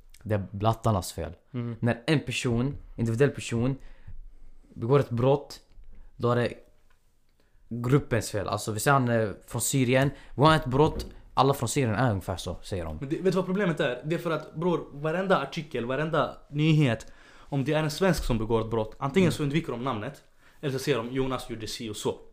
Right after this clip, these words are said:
Speaker 1: Mm.
Speaker 2: När en blatte som gjorde ett problem, till exempel om det var, om jag hade gjort någonting, då hade det stått: "Muitaba, sexton år från Irak, gjorde
Speaker 1: I
Speaker 2: si, si och så." Och
Speaker 1: I
Speaker 2: då,
Speaker 1: Ja,
Speaker 2: då är det
Speaker 1: det
Speaker 2: självklart att man får den här mentaliteten när man läser hela tiden såna där och såna där och såna
Speaker 1: Mm.
Speaker 2: där artiklar.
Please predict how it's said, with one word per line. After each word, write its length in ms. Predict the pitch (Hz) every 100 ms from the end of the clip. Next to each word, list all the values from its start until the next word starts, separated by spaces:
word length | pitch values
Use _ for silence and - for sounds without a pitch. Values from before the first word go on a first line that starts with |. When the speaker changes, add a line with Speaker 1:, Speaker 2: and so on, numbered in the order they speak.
| -
Speaker 1:
Mm. 220 | 123 117
Speaker 2:
När 180 | 104 123
en 140 | 123 113
blatte 320 | 156 - -
som 120 | 117
gjorde 140 | 107
ett 80 | -
problem, 360 | 117 113 117 147
till 80 | 160
exempel 280 | 160 151 135
om 120 | 139
det 60 |
var, 80 | 139
om 120 | 139
jag 80 | 147
hade 160 | 139 123
gjort 100 | 123
någonting, 260 | 107 98 90 - - -
då 120 | 147
hade 200 | 147 143
det 60 | 120
stått: 300 | - - - -
"Muitaba, 640 | - 143 143 180 175 123 113
sexton 440 | - 175 - 160
år 180 | 156 160
från 320 | - 131 123
Irak, 540 | 131 139 120 - - - - - -
gjorde 240 | - 131 127
Speaker 1:
I 40 |
Speaker 2:
si, 260 | - 165 151
si 220 | - 147
och 180 | 120 -
så." 160 | 139 - - -
Och 80 |
Speaker 1:
I 40 | 131
Speaker 2:
då, 220 | 185 - - - -
Speaker 1:
Ja, 80 | 175
Speaker 2:
då 60 |
är 60 | 175
det 60 |
Speaker 1:
det 60 | 151
Speaker 2:
självklart 360 | 185 175 202 135
att 120 | -
man 80 | 127
får 240 | - 175
den 100 | 139
här 140 | 120 120
mentaliteten 800 | 143 143 131 123 160 147 - 110
när 80 | 110
man 120 | 123
läser 260 | 156 147 123
hela 260 | 143 139
tiden 440 | 123 151 131 101 92 - _ - - _ - - _ -
såna 220 | - 123
där 160 | 135 120
och 60 |
såna 160 | 123 120
där 160 | 120
och 60 | 110
såna 160 | 107 95
Speaker 1:
Mm. 120 | 113
Speaker 2:
där 60 | -
artiklar. 380 | - 147 95